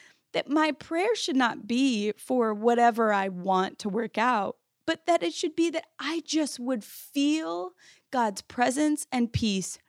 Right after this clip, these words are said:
no matter what happens. Not even necessarily that I would want the thing that ends up happening. 'Cause I, maybe that's a stretch for me at this stage of <laughs> life. Like, maybe in my own spiritual maturity, I'm not there yet. But that I could just pray that whatever happens, that I would just have a,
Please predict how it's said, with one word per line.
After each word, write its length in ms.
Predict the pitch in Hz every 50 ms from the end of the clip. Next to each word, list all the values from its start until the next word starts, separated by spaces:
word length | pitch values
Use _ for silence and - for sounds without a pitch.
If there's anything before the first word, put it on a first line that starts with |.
| -
no 100 | 226 233
matter 240 | 233 233 220 196 185
what 220 | 180 185 190 - -
happens. 520 | 180 180 185 - - - - - - - _ _ _ _ _ _ _ _ _ _ _ _ _ _
Not 220 | - 240 269 359 427 466
even 220 | 466 466 339 294
necessarily 600 | 311 320 311 - 320 277 - 320 285 285 269 262
that 160 | 247 226 214 -
I 140 | - 220 240
would 200 | 208 202 190 185
want 440 | 175 175 180 226 320 415 - 220 226
the 120 | 208 190
thing 440 | - - 214 190 175 165 160 175 175 _ _ _ _ _ _ _ _ _ _ -
that 380 | 180 226 220 208 185 - - _ _ _ _ _ _ _ - -
ends 200 | 233 226 208 208
up 140 | 175 -
happening. 500 | - - 156 180 - 180 - - - - - -
'Cause 160 | 277 277 208 151 - _ -
I, 120 | 190 - - -
maybe 260 | 208 220 247 254 262
that's 220 | 226 247 254 -
a 40 | 269
stretch 340 | - - 254 254 247 - -
for 120 | - 220
me 160 | 202 185 160 165
at 140 | 160 -
this 120 | 220 240 -
stage 300 | - - 214 214 202 247
of 120 | 320 262
<laughs> 160 | 359 330 262
life. 260 | 302 247 240 233 - 226
Like, 180 | 220 220 -
maybe 340 | 240 254 233 226 220 240 240
in 60 | 226
my 200 | 220 226 226 226
own 160 | 220 220 226
spiritual 440 | 214 - - 240 226 226 208 247 240
maturity, 400 | 214 208 - 247 233 220 208 214
I'm 160 | 208 214 214
not 240 | 214 208 190 - 190
there 220 | 196 208 202 196 185
yet. 300 | 180 170 151 - - _ - - - - - _ _ -
But 240 | 208 277 262 - 220
that 160 | 269 262 -
I 160 | - 254 320 294
could 180 | - 311 262
just 200 | 294 302 254 -
pray 140 | - 302 302
that 160 | 269 285 -
whatever 680 | 247 277 269 - - - 294 359 370 - 466 403 320
happens, 580 | 240 202 202 196 190 - - 190 180 185 - -
that 140 | 220 - -
I 240 | - - 240 254 269
would 220 | 254 254 247 196
just 380 | 190 - 233 226 226 - - -
have 340 | - - - 214 208 190 214
a, 280 | 202 190 190 190 190